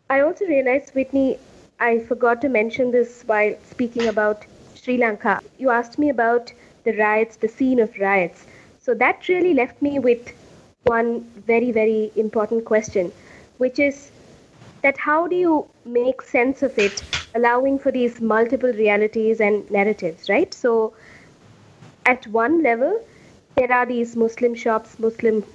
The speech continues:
homes, and mosques being attacked clearly by Sinhalese groups,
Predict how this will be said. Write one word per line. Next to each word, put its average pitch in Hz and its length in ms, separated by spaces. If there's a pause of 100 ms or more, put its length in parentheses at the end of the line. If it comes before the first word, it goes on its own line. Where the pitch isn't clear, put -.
(240)
homes, 214 520 (120)
and 196 320 (260)
mosques 220 500
being 214 380
attacked 196 480 (320)
clearly 285 320
by 190 280
Sinhalese 214 760 (340)
groups, - 460